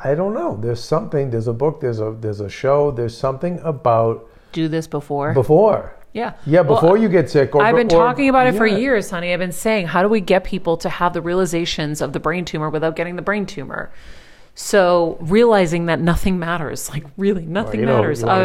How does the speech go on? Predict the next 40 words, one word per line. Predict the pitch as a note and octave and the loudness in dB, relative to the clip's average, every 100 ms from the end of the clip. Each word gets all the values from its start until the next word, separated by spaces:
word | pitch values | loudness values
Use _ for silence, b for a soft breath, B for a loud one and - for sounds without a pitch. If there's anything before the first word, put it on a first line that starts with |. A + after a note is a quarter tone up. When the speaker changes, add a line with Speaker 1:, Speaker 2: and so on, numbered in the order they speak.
| F#3 | 0
Speaker 2:
uh, | - | 0
other | G3 G3+ | 2 2
than | F#3+ F3+ | 0 -2
the | E3 | 0
love | E3 F#3 | 0 0
of | F#3 | -2
your | F3 | -2
family | - E3+ E3+ F3 F3+ F#3 | -2 -4 -2 -2 -2 -4
and, | - D#3+ D3+ D3+ - B B B | -2 -2 -2 -4 -8 B B B
you | E3 E3 | -4 0
know, | D#3 D3 C#3+ - - - - - - - - | 2 2 2 0 -8 -18 -16 -16 -16 -8 0
obviously | E3+ E3+ D#3+ - D#3 | 2 2 0 -4 -2
keeping | F3+ E3 D3+ | 0 0 0
a | |
roof | D3+ D#3 | 0 2
over | D#3+ | 0
your | D3+ D3 | 0 0
head | F3 | 0
and | E3+ | -2
stuff. | D#3+ - | -4 -6
Like, | E3 - b b | -8 -12 b b
social | - F3+ F#3 | -8 -6 -4
media, | F3 F3 F#3 F#3 | -4 -2 0 -2
none | D#3+ D3+ | -4 -6
of | F3+ | -6
it | F3 | -6
matters. | E3+ F3 E3 D3+ C3 | -8 -10 -12 -6 -2
Speaker 1:
Uh, | |
Speaker 2:
None | F#3 | 0
Speaker 1:
wait, | - G#3+ | 2 4
Speaker 2:
of | |
this | G#3 - G3 | 4 2 2
Speaker 1:
wait, | C4 E4+ B3+ | 4 4 2
<clears throat> | C3 | 2
Speaker 2:
external | A#3 G3+ F#3 F#3+ | 2 4 4 2
shit | G3 | 4
Speaker 1:
wait, | F#3+ | 2
uh, | F#3+ | 4
Speaker 2:
matters. | F3 D#3+ C#3 | 2 2 2
Speaker 1:
Dwayne, | D#3 E3+ F3 | 4 4 2